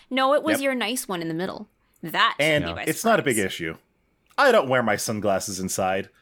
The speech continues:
Speaker 2: I just thought that was funny.
Speaker 1: Yeah. I am actually super glad that, um, newer phones these days don't have the same problem. I'm pretty sure that, like, I can use my phone properly with my sunglasses on.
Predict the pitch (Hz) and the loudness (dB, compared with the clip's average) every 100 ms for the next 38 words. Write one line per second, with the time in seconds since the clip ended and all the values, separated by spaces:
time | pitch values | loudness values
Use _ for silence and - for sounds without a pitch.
0 | _ _ - 285 131 - 120 - 104 - | _ _ 0 0 0 0 0 0 -6 -6
1 | 85 76 71 _ _ - _ _ _ _ | -6 -6 -10 _ _ -20 _ _ _ _
2 | _ _ _ _ - 175 165 156 156 _ | _ _ _ _ -12 -8 -6 -6 -8 _
3 | _ 226 254 269 226 180 - 170 180 175 | _ -2 0 0 -2 -4 -8 -10 -8 -8
4 | 165 165 165 160 160 - 160 156 151 165 | -6 -4 -4 -6 -8 -6 -6 -6 -8 -10
5 | 165 175 180 185 180 190 190 208 190 208 | -6 -6 -4 -4 -4 -4 -4 -6 -4 -4
6 | 208 208 185 151 156 175 185 185 196 196 | -2 -4 -6 -6 -6 -6 -6 -6 -6 -6
7 | 202 202 202 202 202 214 220 226 240 185 | -4 -6 -4 -4 -4 -4 -4 -6 -8 -8
8 | 330 494 403 240 254 226 190 - 180 180 | -4 -2 -2 -2 -2 -2 -4 -4 -4 -4
9 | - 175 180 190 180 185 180 170 165 202 | -6 -6 -6 -10 -6 -4 -4 -6 -6 -4
10 | 208 190 180 151 165 160 156 156 151 151 | -2 -4 -4 -6 -6 -8 -6 -8 -8 -8
11 | 165 170 160 160 165 151 151 147 | -8 -6 -6 -6 -8 -8 -8 -10